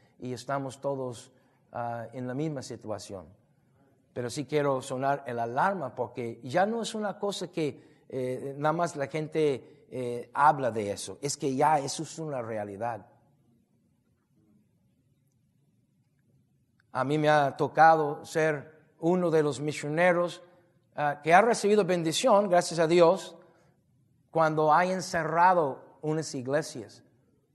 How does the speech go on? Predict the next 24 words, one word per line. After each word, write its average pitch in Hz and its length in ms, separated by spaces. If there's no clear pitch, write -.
Y 160 80
nos 165 120
damos 196 260
gracias 196 260
a - 20
Dios 202 160
por 160 140
la 143 60
bendición 139 440
de 156 120
Dios 175 180
que 147 120
viene 151 180
de 151 80
una 156 80
iglesia 151 260
que - 80
está 139 220
cerrando. 131 500
Pero 131 140
no 147 140
queremos 147 400
esta 120 220
bendición 117 520